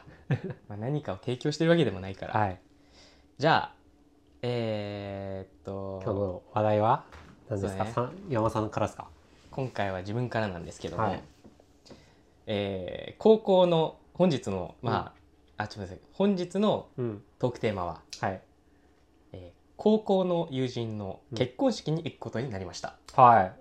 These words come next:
Speaker 1: おー、あ、まあ、まあ、まずおめでとうございます。
Speaker 2: はい。
Speaker 1: はい。
Speaker 2: おめでとうございます。
Speaker 1: <laughs> ご友人さんおめでとうございます。はい。
Speaker 2: いやー、そう。
Speaker 1: うん。
Speaker 2: 自分、友人の結婚式、初めてなんですよ。
Speaker 1: おう。
Speaker 2: あのー、
Speaker 1: なるほどね。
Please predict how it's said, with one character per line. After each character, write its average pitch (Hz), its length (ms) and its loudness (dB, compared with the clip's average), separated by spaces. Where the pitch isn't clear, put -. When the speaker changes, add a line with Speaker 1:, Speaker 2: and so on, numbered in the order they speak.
Speaker 1:
お 110 540 2
ー、 113 120 2
あ、 104 40 2
ま 107 120 2
あ、 101 60 2
ま 131 180 -2
あ、 - 40 4
ま 131 100 6
ず 110 60 0
お 95 60 2
め 95 100 2
で - 60 -4
と 95 60 0
う - 40 -2
ご 92 60 2
ざ 90 80 0
い - 20 -2
ま 90 80 -4
す。 - 100 -6
Speaker 2:
は 113 200 2
い。 - 40 6
Speaker 1:
は 147 160 6
い。 - 60 4
Speaker 2:
お 131 80 2
め 143 80 6
で 135 100 4
と 123 60 0
う 117 40 0
ご 113 60 2
ざ 107 100 2
い 101 40 2
ま 185 140 10
す。 151 100 4
Speaker 1:
<laughs> 107 460 -6
ご 113 100 6
友 107 140 6
人 101 120 0
さ 98 100 -4
ん - 20 -2
お 92 40 -2
め 95 60 0
で 92 60 -2
と 92 60 -6
う - 20 -4
ご 85 40 -8
ざ 92 60 -6
い 90 40 -6
ま 85 80 -8
す。 - 60 -20
は 87 140 -6
い。 80 140 -12
Speaker 2:
い 135 40 -6
や 107 320 -4
ー、 - 20 -16
そ 127 420 -2
う。 139 80 2
Speaker 1:
う 110 200 0
ん。 - 20 -8
Speaker 2:
自 151 160 -2
分、 247 260 4
友 311 300 6
人 381 340 0
の 349 100 0
結 302 240 -4
婚 302 200 0
式、 - 300 -10
初 202 280 4
め 214 60 6
て 151 80 2
な 120 100 0
ん 113 40 -4
で 110 40 -8
す 98 100 -10
よ。 - 80 -6
Speaker 1:
お 135 300 4
う。 - 40 -14
Speaker 2:
あ 127 100 0
の 120 640 -4
ー、 - 20 -2
Speaker 1:
な 123 80 4
る 127 60 2
ほ 135 80 0
ど 127 100 4
ね。 147 220 -2